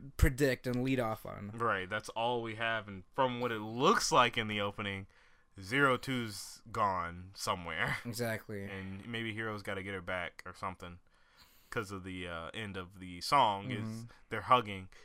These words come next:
Speaker 2: and she just disappears.
Speaker 1: But as far as, like,
Speaker 2: She just fucking
Speaker 1: this Infinity War's out.
Speaker 2: Infini-, <laughs> Infinity War's out.
Speaker 1: Uh,
Speaker 2: Fuck, I
Speaker 1: but
Speaker 2: still have to see that movie.
Speaker 1: as far as, like, Squad goes, I honestly think, I don't think anyone else is gonna.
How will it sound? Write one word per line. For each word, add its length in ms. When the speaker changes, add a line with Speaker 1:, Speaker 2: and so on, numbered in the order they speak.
Speaker 2:
and 180
she 80
just 140
disappears. 720
Speaker 1:
But 200
as 160
far 220
as, 100
like, 260
Speaker 2:
She 80
just 180
fucking 500
Speaker 1:
this 240
Infinity 320
War's 260
out. 220
Speaker 2:
Infini-, 340
<laughs> 220
Infinity 400
War's 280
out. 280
Speaker 1:
Uh, 100
Speaker 2:
Fuck, 200
I 60
Speaker 1:
but 80
Speaker 2:
still 100
have 100
to 60
see 200
that 120
movie. 140
Speaker 1:
as 100
far 160
as, 80
like, 180
Squad 500
goes, 240
I 180
honestly 260
think, 380
I 40
don't 140
think 160
anyone 220
else 140
is 60
gonna. 260